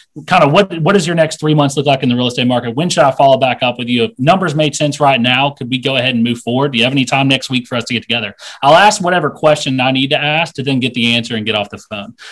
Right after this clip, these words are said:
But I always default towards that. But I feel like you're, I'm always in, in ultimate control on a phone. I, that, that's where I feel, I guess, most comfortable.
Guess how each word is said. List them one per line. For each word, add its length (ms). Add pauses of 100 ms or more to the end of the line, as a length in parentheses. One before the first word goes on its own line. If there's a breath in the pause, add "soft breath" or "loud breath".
(160 loud breath)
But 160
I 180
always 240
default 380
towards 320
that. 280
But 100
I 60
feel 160
like 140
you're, 200
I'm 120
always 380
in, 220
in 120
ultimate 440
control 320
on 180
a 60
phone. 420
I, 280
that, 300
that's 160
where 120
I 60
feel, 260
I 120
guess, 220
most 260
comfortable. 600